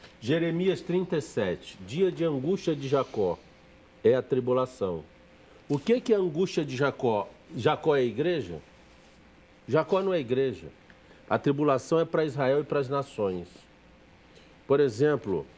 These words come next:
é, isso que, que Nilson falou sobre a questão dos judeus convertidos no primeiro século se transformarem em igreja.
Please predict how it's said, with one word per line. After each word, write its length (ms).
é, 320
isso 280
que, 420
que 540
Nilson 440
falou 480
sobre 400
a 20
questão 460
dos 160
judeus 360
convertidos 680
no 120
primeiro 380
século 480
se 160
transformarem 640
em 40
igreja. 480